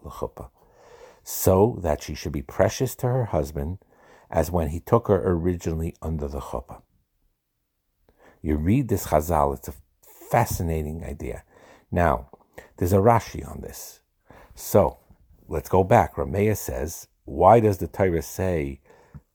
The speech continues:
that she should be a Nida for seven days?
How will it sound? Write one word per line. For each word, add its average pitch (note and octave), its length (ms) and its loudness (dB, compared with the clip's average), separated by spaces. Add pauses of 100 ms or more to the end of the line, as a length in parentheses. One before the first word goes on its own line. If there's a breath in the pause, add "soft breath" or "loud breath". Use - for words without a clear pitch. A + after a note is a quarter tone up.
(300)
that D2+ 320 0 (500)
she F2+ 140 -4
should D#2+ 180 -4
be E2 140 0
a D#2 40 2
Nida E2+ 460 0
for - 120 -14
seven D2 380 -2
days? C#2 540 -10